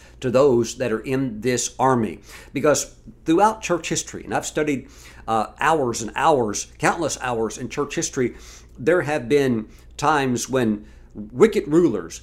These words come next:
have tried to kill Christians, and they've tried to boil them in oil, and it wouldn't kill them. They have, they have tried to expose them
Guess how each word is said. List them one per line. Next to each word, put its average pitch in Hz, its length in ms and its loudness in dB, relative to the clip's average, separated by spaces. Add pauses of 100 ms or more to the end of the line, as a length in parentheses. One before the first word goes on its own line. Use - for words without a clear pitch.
(140)
have 120 220 -4
tried 151 340 -2
to 131 160 -4
kill 151 460 0 (100)
Christians, 127 540 -4
and 107 260 -8
they've 117 180 -2
tried 143 220 -4
to 113 80 -2
boil 151 380 4
them 151 160 4
in 147 160 0
oil, 127 400 4 (120)
and 120 120 -4
it 101 100 -10
wouldn't 110 240 -8
kill 151 180 0
them. 95 240 -10 (320)
They 131 260 0
have, 131 340 -2 (1120)
they 139 160 2
have 117 220 -2
tried 147 360 -2
to 139 300 0
expose 160 720 2
them 92 360 -4